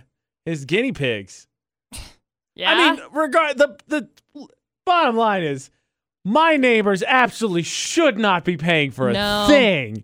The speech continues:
Speaker 2: No.
Speaker 1: 'Cause they ordered, fundament-, I thi-, I, I don't know, instead of capitalism, but I think it works is they offer service, you buy service, you receive service.
Speaker 2: Right.
Speaker 1: What happened was they didn't receive service. Company wants them to buy service.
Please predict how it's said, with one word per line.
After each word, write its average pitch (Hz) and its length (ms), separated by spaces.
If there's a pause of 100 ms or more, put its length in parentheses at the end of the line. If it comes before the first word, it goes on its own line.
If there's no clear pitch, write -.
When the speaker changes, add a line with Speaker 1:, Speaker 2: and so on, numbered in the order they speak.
Speaker 2:
No. 185 300
Speaker 1:
'Cause 185 220
they 240 280
ordered, 226 480 (460)
fundament-, 269 500
I 202 120
thi-, 196 180
I, 170 360
I - 20
don't 185 100
know, 151 140
instead 165 320
of 165 80
capitalism, 156 460
but 151 120
I - 20
think 233 140
it 220 100
works 202 360
is 160 140 (280)
they 180 160
offer 208 320
service, 170 560 (180)
you 185 280
buy 180 280
service, 160 600 (160)
you 160 180
receive 160 420
service. 208 600
Speaker 2:
Right. 233 240 (300)
Speaker 1:
What 156 120
happened 226 380
was 180 320 (280)
they 214 280
didn't 226 220
receive 208 400
service. 190 480
Company 214 440
wants 202 240
them 190 120
to 180 80
buy 185 240
service. 175 500